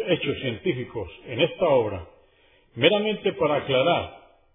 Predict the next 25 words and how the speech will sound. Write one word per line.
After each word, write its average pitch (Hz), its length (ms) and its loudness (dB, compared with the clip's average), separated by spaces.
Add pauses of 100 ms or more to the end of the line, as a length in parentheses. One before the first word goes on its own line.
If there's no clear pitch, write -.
(120)
que 92 140 -10
existen 151 460 -4
versos 156 340 6
del 123 160 -2
Corán 139 420 0
que 127 120 -6
contienen 147 520 -2
información 127 640 -4
científica 151 760 -4 (680)
con 104 180 -8
una 190 220 0
precisión 147 800 0
que 104 100 -4
solo 147 320 4
ha 143 100 0
podido 143 440 4
descubrir 117 460 -2
recientemente 135 1000 -4 (240)
la 107 180 -4
ciencia 127 500 -4
moderna. 101 680 -2 (1700)
Te - 80 -4
invito 107 560 -4 (180)
a 107 120 -10
escuchar 117 760 -4